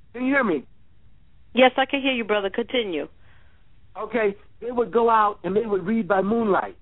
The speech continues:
Speaker 1: Okay?
Speaker 2: Mm.
Speaker 1: Now, my, my grandfather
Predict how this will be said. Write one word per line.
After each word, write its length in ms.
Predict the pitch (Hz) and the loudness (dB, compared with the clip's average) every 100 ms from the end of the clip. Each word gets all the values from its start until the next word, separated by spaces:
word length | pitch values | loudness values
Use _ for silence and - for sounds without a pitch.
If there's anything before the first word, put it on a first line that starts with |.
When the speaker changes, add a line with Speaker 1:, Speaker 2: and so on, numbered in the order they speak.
| - - - - - 202 | -20 -20 -20 -20 -18 -12
Speaker 1:
Okay? 180 | 226 | -2
Speaker 2:
Mm. 360 | 254 254 196 151 - - - | 2 2 2 -2 -10 -20 -8
Speaker 1:
Now, 340 | 240 196 - - - - - - | -2 -2 -4 -14 -20 -20 -20 -12
my, 460 | 143 240 277 294 262 - 247 202 | -2 2 4 4 0 -8 -8 -2
my 160 | 254 | 0
grandfather 720 | 208 233 262 247 220 214 202 | 2 2 0 2 2 2 0